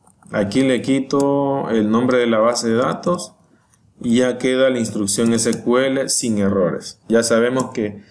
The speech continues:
Eso está muy bien. Entonces, ya sabemos que me, eh, cuando hagamos una petición a la, a la de datos a través del objeto conexión, que por cierto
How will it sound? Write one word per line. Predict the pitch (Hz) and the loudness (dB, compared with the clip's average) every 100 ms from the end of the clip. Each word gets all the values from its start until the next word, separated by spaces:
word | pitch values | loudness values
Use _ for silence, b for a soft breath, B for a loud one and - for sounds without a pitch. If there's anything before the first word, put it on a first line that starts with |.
| B B | B B
Eso | - 123 | -2 0
está | 120 113 110 | 0 0 0
muy | 104 | 0
bien. | 101 95 82 - - B - - | 0 -2 -4 -8 -18 B -14 -6
Entonces, | 131 120 135 131 165 160 - - | -4 0 2 2 0 0 -6 -8
ya | 107 104 | -2 0
sabemos | 101 117 131 127 151 156 | 2 2 2 0 0 -2
que | - 123 120 | -4 -2 0
me, | 127 113 117 | 0 0 2
eh, | 117 110 98 95 90 - - B B _ | 0 0 -2 -4 -8 -6 -6 B B _
cuando | 127 117 113 | 0 2 2
hagamos | 107 123 151 | 2 0 0
una | 147 160 160 | 2 2 2
petición | 147 139 113 - 135 110 | 0 2 0 2 0 0
a | 104 | 0
la, | 120 135 - | 0 -2 -4
a | 117 | -2
la | 127 131 131 131 123 | 0 0 -2 -4 -2
de | 139 | 0
datos | 143 117 - 123 123 - B B B B B - | 0 -2 -2 -2 -2 -6 B B B B B -10
a | - 101 | -4 0
través | 101 113 113 | 2 2 2
del | 120 131 | 0 0
objeto | 135 139 139 113 | 0 -2 -2 -2
conexión, | - 151 156 151 - 123 110 127 131 - | 0 2 2 0 0 0 0 -2 -6 -12
que | - | -10
por | 101 107 98 | -6 -4 -2
cierto | - 139 127 110 117 117 | 0 2 0 -2 -4 -4